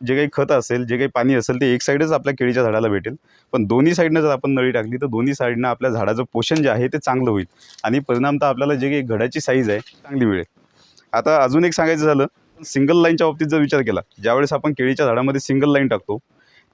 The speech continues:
त्यावेळेस जर तुम्ही एक ऑब्झर्वेशन आपलं असेल तर केळीच्या झाडामध्ये ज्या साईडनं आपण सिंगल लाईन टाकलेली आहे त्याच्या अपोझिट साईडनं ज्या मुळं आहेत ह्या साधारणतः ज्यावेळेस आपण तिकडे ओलावा जाऊ देतो त्यावेळेस जास्त वेळ आपल्याला ठिबक चालव-, या जास्त वेळ जर आपण ठिबक चालवलं तर याच्यामध्ये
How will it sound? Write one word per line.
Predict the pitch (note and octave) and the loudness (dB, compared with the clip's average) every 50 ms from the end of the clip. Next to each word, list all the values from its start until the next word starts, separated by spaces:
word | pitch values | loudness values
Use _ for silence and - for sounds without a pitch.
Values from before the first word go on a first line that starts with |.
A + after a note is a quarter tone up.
| - | -2
त्यावेळेस | C3+ C#3 D#3 D#3+ E3 F3 F#3 - - - | 0 2 4 4 4 2 2 0 -4 -4
जर | C#3+ C#3 D#3 | -2 0 0
तुम्ही | D3+ D#3 D#3+ E3 | 2 2 2 2
एक | D#3+ D3 | 2 2
ऑब्झर्वेशन | C#3+ B2+ A#2+ C3+ D3+ D#3 D3+ - E3+ | 0 0 2 2 2 0 0 0 0
आपलं | D#3 D3 - D3+ D3 | -2 0 2 0 0
असेल | C#3 - C#3+ C3+ D#3 - _ _ _ _ _ _ _ _ | 2 2 0 -2 -2 -6 _ _ _ _ _ _ _ _
तर | C#3 C3 - | -6 -4 0
केळीच्या | B2+ B2+ C3+ D3 D3+ F3+ F3+ | 2 2 2 4 4 4 4
झाडामध्ये | D3+ C#3 C#3 D3 D3+ D#3 D3+ D#3+ | 4 4 2 2 2 2 2 2
ज्या | C#3 G#2+ B2 C#3 D#3 | 2 2 2 2 2
साईडनं | - - D#3+ D#3+ E3 D#3+ | 2 0 0 2 2 2
आपण | D#3 - E3+ D#3+ | 2 2 0 0
सिंगल | - - D3+ D3+ D#3 D#3+ D#3 | 0 2 2 4 4 4 4
लाईन | D3+ D3+ C#3 | 4 2 2
टाकलेली | C3 B2 B2+ C3 B2 A#2 A2+ | 0 0 0 0 0 2 0
आहे | A2 A#2+ C#3 | 0 0 -2
त्याच्या | D3 - C#3+ - D#3+ C3+ G#2+ | -2 -2 -2 -2 0 0 0
अपोझिट | G2+ - - D3 D3+ F3 F#3 | 0 0 0 0 0 0 0
साईडनं | E3 - F3+ D#3+ D#3 D3 D#3 | 0 2 2 2 4 2 2
ज्या | D3+ D3+ D3+ | 2 2 2
मुळं | C#3+ C#3 C#3+ C#3+ | 2 2 2 2
आहेत | C3+ A#2+ A2 F#2 - _ _ _ _ _ _ _ _ _ _ - | 2 2 0 -4 -6 _ _ _ _ _ _ _ _ _ _ -2
ह्या | C3+ D3+ | -2 -2
साधारणतः | D3 - B2 A#2 B2+ C#3 D3 D3+ D#3 D#3+ E3+ F3+ | 0 0 0 0 0 0 0 0 2 2 2 2
ज्यावेळेस | D#3+ C#3 C3 C3 C3+ D3 D#3 D#3 | 2 2 2 2 4 2 2 2
आपण | D3+ C#3+ D#3 D#3 | 0 -2 -4 -6
तिकडे | C#3 C#3+ D3 D#3+ | -4 -2 0 2
ओलावा | D#3+ D3+ D3 D3 D3+ D3+ D3+ | 2 4 4 4 4 2 2
जाऊ | C#3 D3 D3 C#3+ | 2 2 0 0
देतो | B2+ G#2 - A#2+ C3 - _ | -2 -2 -4 -6 -6 -4 _
त्यावेळेस | A#2 A#2+ B2+ C#3 C3+ G#2+ | 0 0 0 0 0 0
जास्त | A#2+ A#2+ - - - | -2 -2 -2 0 0
वेळ | E3+ E3+ | 2 2
आपल्याला | D#3+ D3+ D#3 D#3+ D3+ | 2 2 0 -2 -2
ठिबक | C#3 C#3 C3+ C#3 | 0 -2 -2 -2
चालव-, | - C3+ B2 C3+ | 0 0 0 0
या | D#3+ F3+ D#3+ | 0 -2 0
जास्त | B2 B2 B2+ B2 - - | 0 0 0 0 0 0
वेळ | E3+ E3+ F3 E3+ | 2 4 4 4
जर | D3+ D#3+ E3 | 4 2 2
आपण | D#3 C#3 C#3+ D3 | 2 0 0 -2
ठिबक | B2+ C#3 B2 C3+ C3 - | -2 0 -2 -2 -2 0
चालवलं | C#3+ C#3 C3 A#2 G2+ F2+ F2 | 0 2 2 2 0 0 -4
तर | - - A#2 | -4 -4 -4
याच्यामध्ये | A2 G2+ C3+ C#3 C#3+ C3 B2 B2 C3+ | -2 -2 -2 -2 -2 -2 -2 -2 -2